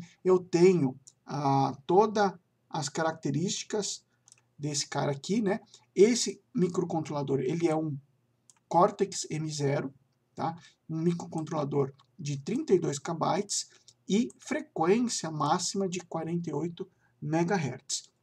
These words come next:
tá ok? E o encapsulamento dele, né, no caso da sigla K seis, né, ele tem um encapsulamento L Q F P de trinta e dois pinos. Vamos clicar aqui em Next.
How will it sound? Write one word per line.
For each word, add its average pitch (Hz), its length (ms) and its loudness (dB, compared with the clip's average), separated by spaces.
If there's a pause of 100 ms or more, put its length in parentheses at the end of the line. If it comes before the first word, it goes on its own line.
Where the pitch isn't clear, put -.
tá - 80 -8
ok? 202 360 8 (840)
E 220 160 8
o 240 80 6
encapsulamento 196 720 4
dele, 180 500 6
né, 151 240 -2
no 185 160 0
caso 147 480 -2
da 135 640 0 (220)
sigla 156 600 -2 (180)
K 170 240 4
seis, 190 540 4
né, 185 260 -2 (760)
ele 165 340 0
tem 175 140 4
um 170 60 2
encapsulamento 170 760 -2
L 185 260 2
Q 185 140 -4
F 170 260 -4
P 170 240 -2 (240)
de 143 200 -8
trinta 180 280 2
e 170 40 2
dois 175 200 -2
pinos. - 460 -12 (1160)
Vamos 180 220 2
clicar 170 260 0
aqui 143 200 -4
em 190 60 2
Next. - 520 -4